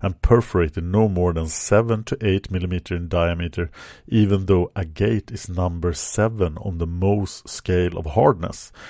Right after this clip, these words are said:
To drill these holes today would require the usage of a highly sophisticated diamond-tipped tungsten carbide drill. The presence of such early technology, expertise, and craftsmanship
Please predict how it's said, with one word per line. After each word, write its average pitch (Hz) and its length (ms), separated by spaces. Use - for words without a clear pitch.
To 120 100
drill 123 400
these 110 260
holes 143 400
today 98 460
would 101 180
require 104 480
the 95 120
usage 110 460
of - 40
a 78 60
highly 117 420
sophisticated 92 800
diamond-tipped 98 1000
tungsten 95 800
carbide 90 640
drill. 107 400
The 95 100
presence 104 540
of 92 120
such - 340
early 123 300
technology, 110 680
expertise, - 640
and 87 100
craftsmanship 104 720